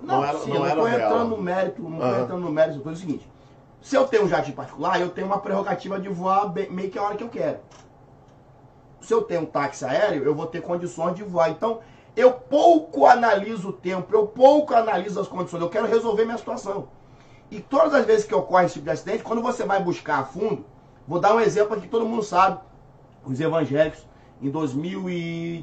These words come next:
Speaker 1: dezessete ou dezoito, é, Miles Monroe falece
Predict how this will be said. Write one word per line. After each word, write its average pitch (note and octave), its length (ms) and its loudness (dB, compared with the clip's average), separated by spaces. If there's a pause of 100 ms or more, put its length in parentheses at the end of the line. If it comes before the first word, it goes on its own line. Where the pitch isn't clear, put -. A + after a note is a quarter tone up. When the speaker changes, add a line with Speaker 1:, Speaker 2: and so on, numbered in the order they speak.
Speaker 1:
dezessete E3+ 1800 -6
ou D3+ 80 -2
dezoito, D3+ 640 -6 (400)
é, C#3 400 0
Miles C#3+ 520 2
Monroe F3 360 0
falece - 720 -2